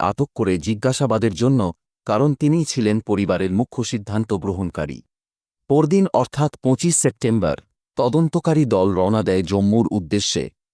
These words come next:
যেখানে প্রবেশ তার ইউনিটে ডিউটি করছিল। সেখান থেকে তাকে গ্রেপ্তার করে থানায় নিয়ে আসা হয়। প্রথমে পুলিশ শান্তভাবে জিজ্ঞাসাবাদ শুরু করেছিল, কিন্তু প্রবেশ নিজের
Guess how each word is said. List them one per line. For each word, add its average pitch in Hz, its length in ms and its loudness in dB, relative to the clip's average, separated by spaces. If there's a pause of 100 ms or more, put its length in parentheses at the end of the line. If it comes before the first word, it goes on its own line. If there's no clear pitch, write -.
(120)
যেখানে 120 400 0
প্রবেশ 123 420 2
তার 107 240 -2
ইউনিটে 120 420 0
ডিউটি 101 360 -2
করছিল। 76 440 -6 (520)
সেখান 190 380 2
থেকে 180 260 -2
তাকে 123 300 -2
গ্রেপ্তার 131 460 0
করে 131 220 0
থানায় 110 400 -2
নিয়ে 101 200 0
আসা 82 240 -6
হয়। 76 260 -10 (800)
প্রথমে 175 340 2 (100)
পুলিশ 170 280 2
শান্তভাবে 127 640 2
জিজ্ঞাসাবাদ 127 680 -2
শুরু 117 260 0
করেছিল, 101 460 0 (440)
কিন্তু 156 260 2
প্রবেশ 135 380 2 (100)
নিজের 135 280 4